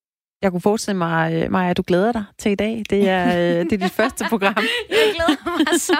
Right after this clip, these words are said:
Speaker 2: meget. Jeg kan fortælle
Speaker 1: Så
Speaker 2: dig, at da jeg var, øh, fjorten år, der lavede
Speaker 1: Ja.
Speaker 2: jeg et program, der hed Popsmart
Speaker 1: Ja.
Speaker 2: på Nibe nitten i lokalradio i, øh, Nordjylland.
Speaker 1: <laughs> Den kender jeg. De har verdens bedste butthornsquiz.
Speaker 2: <laughs> Ja.
Speaker 1: Er det ikke rigtigt?
Speaker 2: Og der har jeg, startede jeg mit allerførste, øh,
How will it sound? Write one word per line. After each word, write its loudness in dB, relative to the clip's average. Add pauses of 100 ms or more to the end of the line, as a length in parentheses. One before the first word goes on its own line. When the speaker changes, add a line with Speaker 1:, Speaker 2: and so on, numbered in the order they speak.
(120)
Speaker 2:
meget. 0 (260)
Jeg 2
kan 0
fortælle -2
Speaker 1:
Så 4
Speaker 2:
dig, -2
at -8
da 0
jeg -2
var, -4 (320)
øh, 0
fjorten -4
år, -2 (100)
der 0
lavede 2
Speaker 1:
Ja. 4
Speaker 2:
jeg 2
et -4
program, -4
der -8
hed -2 (120)
Popsmart -4 (220)
Speaker 1:
Ja. 4 (140)
Speaker 2:
på 0
Nibe 0
nitten 2
i 0
lokalradio -4
i, 0
øh, -2
Nordjylland. 0
Speaker 1:
<laughs> 4
Den 0 (120)
kender 2
jeg. 2 (120)
De 2
har 0
verdens 0
bedste 0
butthornsquiz. -2
Speaker 2:
<laughs> -18 (360)
Ja. 0
Speaker 1:
Er 2
det 2
ikke 0
rigtigt? -2
Speaker 2:
Og -4
der -2
har -4
jeg, -2 (120)
startede -2
jeg -2
mit -4
allerførste, -4
øh, -2